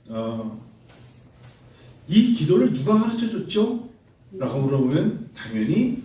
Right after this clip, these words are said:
예수님이십니다. 그래서 주기도문입니다. 다른 것도 아니고 예수님이 가르쳐주신 기도이기 때문에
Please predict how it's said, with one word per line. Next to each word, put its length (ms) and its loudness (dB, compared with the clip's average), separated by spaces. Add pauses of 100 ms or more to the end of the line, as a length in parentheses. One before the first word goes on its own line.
(220)
예수님이십니다. 960 -6
그래서 180 -10
주기도문입니다. 800 0 (840)
다른 400 4
것도 300 2
아니고 400 -2
예수님이 800 0
가르쳐주신 840 -4
기도이기 500 -6
때문에 680 0